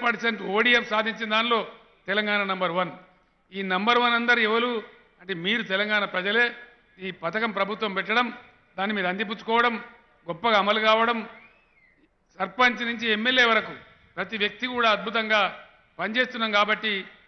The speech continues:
చాలా అద్భుతాలు జరుగుతూ ఉన్నాయి. మన యాదయ్య గారు ఉన్నారు, మన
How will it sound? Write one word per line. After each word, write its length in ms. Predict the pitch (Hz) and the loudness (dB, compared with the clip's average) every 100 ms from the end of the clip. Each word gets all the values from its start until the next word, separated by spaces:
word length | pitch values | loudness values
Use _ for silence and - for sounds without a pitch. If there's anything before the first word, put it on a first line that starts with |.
| _ | _
చాలా 140 | 196 214 | -2 -2
అద్భుతాలు 320 | 196 190 208 180 | -2 -2 -2 0
జరుగుతూ 260 | 180 180 175 | -4 -2 -4
ఉన్నాయి. 180 | 160 160 - _ _ _ _ _ _ | -4 -10 -12 _ _ _ _ _ _
మన 80 | 190 175 | -10 -4
యాదయ్య 340 | 180 208 220 214 | -2 0 0 2
గారు 120 | 208 | 0
ఉన్నారు, 200 | 208 208 | -2 -4
మన 60 | 196 | -4